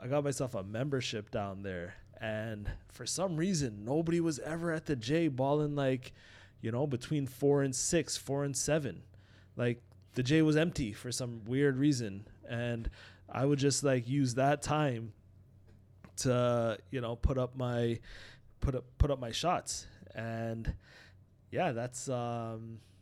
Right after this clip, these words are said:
you're counting them. And, you know, I would,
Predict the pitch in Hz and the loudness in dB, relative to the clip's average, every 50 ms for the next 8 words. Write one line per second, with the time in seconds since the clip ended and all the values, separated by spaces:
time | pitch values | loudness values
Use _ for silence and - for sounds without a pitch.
0 | - - - - - - 123 123 - - 135 147 180 180 - - 135 123 110 107 | -20 -20 -20 -20 -16 -12 -8 -4 -2 0 0 0 -2 -4 -4 -4 -4 -4 -4 -4
1 | 104 104 113 123 123 - - - - - 123 120 123 120 120 120 120 120 117 120 | -4 -6 -8 -10 -14 -16 -20 -20 -12 -6 -4 -2 -2 -2 -2 -2 -2 -2 -2 2
2 | 117 - - - - - - - - - - - - - - 117 117 117 110 113 | 2 2 2 0 -6 -18 -20 -20 -20 -20 -20 -20 -16 -12 -8 -6 -4 -2 -2 -2
3 | 123 127 135 | 0 -2 -2